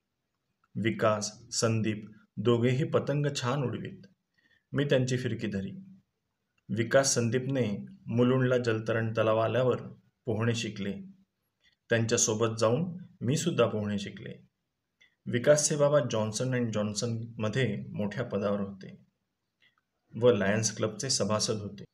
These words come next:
त्यामुळे आम्ही तेथे जाऊन बॅडमिंटन खेळत असू. त्यासोबत लायन्स क्लबमध्ये विकास व संदीप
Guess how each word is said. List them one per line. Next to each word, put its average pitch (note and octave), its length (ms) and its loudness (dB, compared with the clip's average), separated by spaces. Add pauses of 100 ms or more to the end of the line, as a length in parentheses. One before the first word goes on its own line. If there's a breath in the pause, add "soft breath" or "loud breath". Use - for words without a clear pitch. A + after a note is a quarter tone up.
त्यामुळे C3+ 340 2
आम्ही C#3 260 0
तेथे B2+ 240 0
जाऊन B2 320 2 (240)
बॅडमिंटन A#2+ 640 4
खेळत G2+ 280 -4
असू. - 180 -8 (1300)
त्यासोबत A#2+ 460 2
लायन्स A2 320 0
क्लबमध्ये A2+ 480 0 (200)
विकास A2 380 -2
व A2+ 40 -4
संदीप G#2+ 540 -2